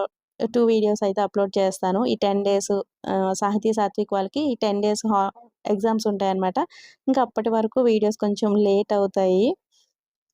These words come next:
ఇంక ఇది సండే రోజు వ్లాగ్ అండి. సండే morning to evening routine షేర్ చేస్తాను. వీడియో అయితే లాస్ట్ వరకు స్కిప్ చేయకుండా చూడండి. ఈరోజు మార్నింగ్ బ్రేక్‌ఫాస్ట్‌లోకి మసాలా దోస వేస్తున్నాను. సండే టైంలో ఏంటంటే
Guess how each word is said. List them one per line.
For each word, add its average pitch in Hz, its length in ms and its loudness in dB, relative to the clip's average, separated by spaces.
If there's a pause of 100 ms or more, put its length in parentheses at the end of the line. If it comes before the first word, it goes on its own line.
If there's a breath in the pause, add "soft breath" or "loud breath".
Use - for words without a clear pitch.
(140)
ఇంక 233 180 2
ఇది 247 240 2
సండే 220 320 2
రోజు 247 220 0
వ్లాగ్ 202 260 0
అండి. 196 260 -4
సండే 208 360 0 (280)
morning 202 480 0
to 269 160 0 (100)
evening 208 380 2
routine 208 400 0 (120)
షేర్ 196 300 0
చేస్తాను. 196 500 0
వీడియో 208 240 2
అయితే 196 200 0
లాస్ట్ 190 340 0
వరకు 190 260 -2
స్కిప్ - 320 -4
చేయకుండా 196 400 0
చూడండి. 185 460 0 (760 soft breath)
ఈరోజు 269 320 6
మార్నింగ్ 233 360 2
బ్రేక్‌ఫాస్ట్‌లోకి 226 760 0
మసాలా 226 420 2
దోస 214 260 0
వేస్తున్నాను. 202 600 0
సండే 233 320 0
టైంలో 233 340 0
ఏంటంటే 214 460 0